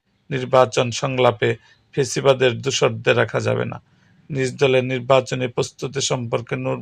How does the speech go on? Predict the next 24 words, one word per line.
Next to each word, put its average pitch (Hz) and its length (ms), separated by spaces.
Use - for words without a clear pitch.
বলেন, 135 220
এই 139 160
মুহূর্তে 135 420
একটি 131 240
উদীয়মান 135 500
রাজনৈতিক 127 540
দল 135 220
হিসাবে 120 360
আমরা 131 300
সারা 131 380
দেশে 127 240
সংগঠন 127 640
সম্প্রসারণের 123 760
কাজ 127 200
করছি। - 360
তিনশো 139 400
আসনের 127 360
প্রার্থী 131 380
বাছাই, 131 360
তাদের 131 340
পরিচিত 139 480
করা 135 180
ও - 60
গণসংযোগ 135 640